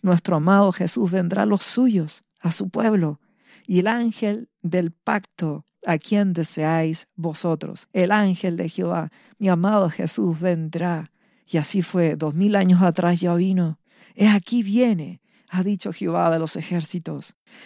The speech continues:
"¿Y quién podrá soportar el tiempo de su venida?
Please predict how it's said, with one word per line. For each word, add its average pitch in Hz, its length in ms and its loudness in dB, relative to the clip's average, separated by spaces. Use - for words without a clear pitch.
"¿Y 214 160 2
quién 339 360 -2
podrá 196 340 2
soportar 185 640 -2
el 170 180 0
tiempo 175 540 0
de 170 80 2
su 180 140 -2
venida? 170 480 0